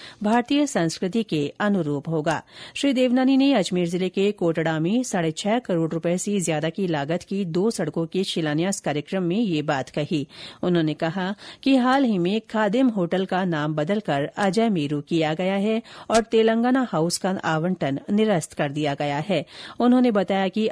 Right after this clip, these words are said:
आगामी दिनों में फाय सागर का नाम बदलकर वरुण सागर और किंग एडवर्ड मेमोरियल का नाम बदलकर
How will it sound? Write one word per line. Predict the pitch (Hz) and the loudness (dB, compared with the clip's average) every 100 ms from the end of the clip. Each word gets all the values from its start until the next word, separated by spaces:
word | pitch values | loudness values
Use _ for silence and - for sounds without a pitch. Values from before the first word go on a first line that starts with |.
| 175 | 0
आगामी | 170 165 156 151 | 0 0 0 0
दिनों | 156 165 147 | 0 0 0
में | 156 233 - - - | 0 -2 -4 -14 -2
फाय | 247 269 | 2 2
सागर | 269 226 196 196 | 2 0 0 0
का | 220 | 0
नाम | 196 151 156 | 0 0 0
बदलकर | 151 185 190 202 202 202 - - | 0 0 -2 0 0 -2 -10 -2
वरुण | 196 190 160 156 | 2 2 2 0
सागर | 170 151 170 240 - | -2 -2 0 0 2
और | 175 180 - | 2 0 2
किंग | 254 254 - | 2 2 2
एडवर्ड | 180 175 190 214 | 0 2 2 2
मेमोरियल | 208 160 156 165 233 | 2 0 2 2 2
का | 240 160 | 2 0
नाम | 147 147 | 0 -2
बदलकर | 147 202 208 143 143 | -2 -2 -2 -2 -2